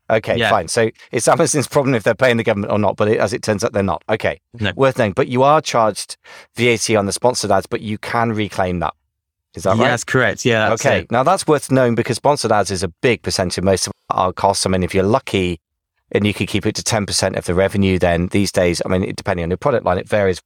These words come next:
Speaker 1: wildly, of course, but quite a lot of people are spending the ten to fifteen percent of their entire revenue range. So if you're not claiming that V A T back, for, say, a business doing a million, um, pounds a year in revenue, uh, which is not that slow to hit on Amazon right these days,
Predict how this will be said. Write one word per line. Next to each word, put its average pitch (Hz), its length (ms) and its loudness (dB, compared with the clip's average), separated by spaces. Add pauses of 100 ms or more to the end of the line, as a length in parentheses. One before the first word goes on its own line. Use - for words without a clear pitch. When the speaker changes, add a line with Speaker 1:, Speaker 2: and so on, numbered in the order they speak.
Speaker 1:
wildly, 98 400 2
of 85 100 -2
course, 90 220 0
but - 160 -2
quite 95 280 2
a 98 60 4
lot 92 100 4
of 90 80 -2
people 95 300 -2
are 90 40 2
spending 92 460 -2 (400)
the 107 100 0
ten 110 180 0
to - 80 -14
fifteen 101 260 -2
percent 95 280 -2
of 92 100 0
their 95 160 4
entire 90 340 0
revenue 90 320 0
range. 80 280 -2
So - 80 0
if 90 100 -6
you're 101 100 0
not 117 240 4
claiming 95 240 -2
that 90 160 0
V 98 80 -2
A 87 80 2
T 90 200 -6
back, - 300 -2 (200)
for, 156 180 0
say, 139 480 2 (300)
a 107 100 0
business 120 400 0
doing 104 300 4
a - 20 2
million, 101 520 2
um, 90 440 -2 (140)
pounds 101 320 -2
a 92 60 -4
year 92 340 2
in 87 240 -2
revenue, 92 500 -2 (560)
uh, 95 140 2
which 101 180 -2
is 101 100 -4
not 127 360 0
that 104 340 -2
slow 98 220 2
to 90 160 -4
hit 120 240 0
on 85 60 -2
Amazon 82 320 -4
right 82 180 0
these 82 120 -6
days, - 320 -4